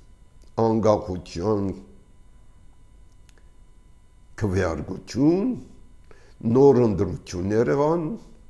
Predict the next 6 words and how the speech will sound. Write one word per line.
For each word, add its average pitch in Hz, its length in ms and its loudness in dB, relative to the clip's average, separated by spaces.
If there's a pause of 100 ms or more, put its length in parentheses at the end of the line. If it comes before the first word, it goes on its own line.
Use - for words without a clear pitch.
(1500)
և 160 480 0 (1400)
երկու 117 360 -2
շաբաթ 101 480 2
չդեվա-, 85 480 -2 (460)
դեվա-, 98 500 -2 (1300)
Ադրբեջանը 104 920 0